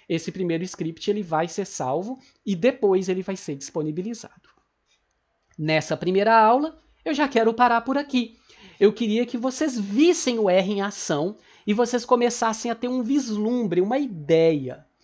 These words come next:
"Ai, Marcos, mas poxa, eu olhei, essas coisas parecem complicadas, esse cifrão, esse tio, essas palavrinhas em inglês, né?" De novo, respira, relaxa. Eu vou te ensinar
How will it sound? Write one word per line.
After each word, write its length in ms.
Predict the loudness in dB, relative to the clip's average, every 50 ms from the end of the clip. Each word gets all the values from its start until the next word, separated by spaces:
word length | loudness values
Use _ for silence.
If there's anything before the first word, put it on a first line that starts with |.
| _ -20 -20 -10 -2
"Ai, 160 | 0 0 2 2
Marcos, 480 | 2 2 2 0 -2 -2 -6 -6 -4
mas 260 | -2 -2 -2 -4 -6
poxa, 460 | -10 -4 -2 0 0 0 -2 0 2 2
eu 100 | 4 4
olhei, 320 | 4 4 4 2 0 0
essas 260 | 0 0 -2 -6 -4
coisas 280 | -2 -2 -2 -2 -4 -6
parecem 340 | -4 -4 -4 -4 -6 -8 -8
complicadas, 840 | -8 -8 -6 -4 -4 -4 -6 -4 -2 2 2 4 4 2 0 0 0
esse 200 | -2 -2 -4 -6
cifrão, 720 | -6 -6 -6 -8 -8 -10 -12 -4 -2 0 0 0 0 -2
esse 260 | -2 -2 -6 -8 -10
tio, 480 | -12 -12 -12 -10 -6 -2 0 0 0 -2 -4 -10 -18 -20 -8 -4
essas 300 | -4 -2 0 -2 -4 -2
palavrinhas 800 | 2 4 4 4 4 4 2 0 -2 -4 -2 0 0 0 0 -2
em 100 | -4 -4
inglês, 600 | -4 -4 -4 -2 0 2 4 6 6 4 4 2
né?" 300 | 0 0 0 0 0 0 -4 -8 -20 _ _ _ _ _ _ _ _ _ _ _ _ _ _ _ _ _
De 160 | -6 -4 -2
novo, 400 | -2 -2 -4 -6 -10 -12 -16 -20 -20 _ _ _ _ _ _ _
respira, 880 | _ -10 -10 -10 -10 -12 -18 -18 _ -18 -18 -16 -16 -12 -10 -10 -10 -10 -12 _ _ _ _ _ _
relaxa. 640 | _ -8 -6 -4 -4 -4 -6 -6 -10 -14 -16 -16 -18 _ _ _ _ _ _ _ _ _
Eu 120 | 2 2
vou 140 | 2 2 -2
te 100 | -2 -4
ensinar 440 | -6 -6 -4 -4 -4 -4 -6 -8 -12